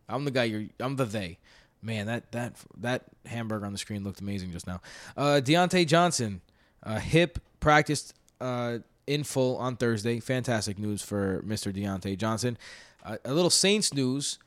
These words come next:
Michael Thomas did not practice on Thursday. Does not look like Michael Thomas is gonna go, but Chris Olave was present for a portion,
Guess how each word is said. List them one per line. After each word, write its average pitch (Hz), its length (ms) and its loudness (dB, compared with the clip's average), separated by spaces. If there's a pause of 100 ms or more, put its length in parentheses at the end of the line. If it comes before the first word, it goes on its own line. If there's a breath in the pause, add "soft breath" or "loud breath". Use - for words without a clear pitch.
(560)
Michael 208 340 4
Thomas 185 440 2
did 131 360 4
not 160 300 2
practice 143 540 2
on 127 160 0
Thursday. 123 560 4 (220)
Does 113 140 -2
not 139 240 4
look 156 140 4
like 143 220 4
Michael 135 260 0
Thomas 131 400 0
is 113 80 -8
gonna 120 220 -4
go, 104 200 0
but 107 180 -4
Chris 190 260 4
Olave 160 720 4 (280 soft breath)
was 135 200 0
present 165 640 4 (140)
for 135 240 4
a 113 40 4
portion, 147 480 2